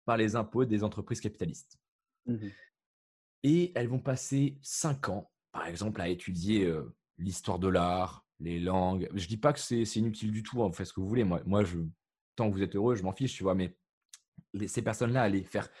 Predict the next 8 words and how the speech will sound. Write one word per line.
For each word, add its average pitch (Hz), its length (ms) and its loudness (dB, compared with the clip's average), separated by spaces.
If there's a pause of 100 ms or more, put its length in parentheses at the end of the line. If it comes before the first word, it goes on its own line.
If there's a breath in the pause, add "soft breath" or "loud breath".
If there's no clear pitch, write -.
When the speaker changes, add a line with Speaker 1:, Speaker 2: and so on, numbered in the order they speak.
(240 loud breath)
Speaker 1:
que 151 100 6
des 117 180 4
études, 110 340 0 (280 loud breath)
histoire 101 320 -4
de 95 100 0
l'art, 95 380 0 (260 soft breath)
langue, 95 520 4 (400 soft breath)
euh, 78 60 -8